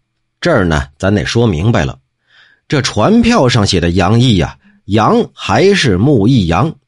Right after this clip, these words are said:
这义呀，却是一撇一捺儿，没有那个点儿，看上去就跟一大叉一样。这个字啊，也念义。这厨子杨义就不干了，争辩说：“我名叫杨义，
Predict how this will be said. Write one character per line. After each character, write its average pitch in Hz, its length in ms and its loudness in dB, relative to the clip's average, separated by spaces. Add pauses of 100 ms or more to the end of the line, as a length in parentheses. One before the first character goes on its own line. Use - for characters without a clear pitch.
这 95 180 -4
义 185 260 0
呀， 76 180 -2 (220)
却 - 180 0
是 95 240 0
一 165 320 0
撇 92 260 0
一 87 220 0
捺 196 200 2
儿， 76 220 -6
没 113 300 0
有 107 180 2
那 131 120 0
个 170 80 -2
点 95 320 -2
儿， 76 340 -4 (340)
看 95 280 -4
上 82 120 -8
去 - 240 -12
就 110 200 -2
跟 131 160 0
一 110 80 2
大 123 260 -4
叉 185 240 -2
一 139 120 -2
样。 80 180 -6 (280)
这 160 200 0
个 76 80 -4
字 82 180 -8
啊， 57 140 -12 (180)
也 113 360 2
念 120 300 0
义。 139 300 -4 (1300)
这 156 120 -2
厨 139 240 2
子 196 140 2
杨 127 220 2
义 180 160 2
就 92 100 -2
不 95 160 -8
干 139 180 -4
了， 65 220 -8 (140)
争 165 200 2
辩 120 200 0
说 78 320 -6 (400)
：“我 113 320 0
名 143 260 2
叫 170 160 0
杨 143 240 2
义， 226 240 -2